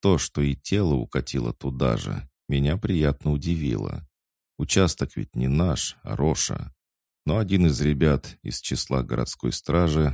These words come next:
охотно подтвердил, что труповозку вызывали именно из западного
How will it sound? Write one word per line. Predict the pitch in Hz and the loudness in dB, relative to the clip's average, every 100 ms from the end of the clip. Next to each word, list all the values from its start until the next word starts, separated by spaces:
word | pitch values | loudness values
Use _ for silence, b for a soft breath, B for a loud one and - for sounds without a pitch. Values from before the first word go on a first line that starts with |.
| 69 | -4
охотно | - - 98 - - | -6 -2 -2 -2 -8
подтвердил, | - - - 67 - 82 73 | -6 -10 -6 -6 -2 -2 -2
что | 67 64 | -6 -10
труповозку | 62 - 65 64 58 95 85 - - - - _ _ - | -6 -8 -4 -4 0 0 0 -2 -6 -8 -10 _ _ -4
вызывали | 71 73 76 92 87 69 - | 0 2 2 2 0 -2 -2
именно | 92 87 82 80 - | 2 4 4 2 0
из | 69 64 | -6 -2
западного | 65 82 - 58 58 55 | 0 0 0 -2 -2 -4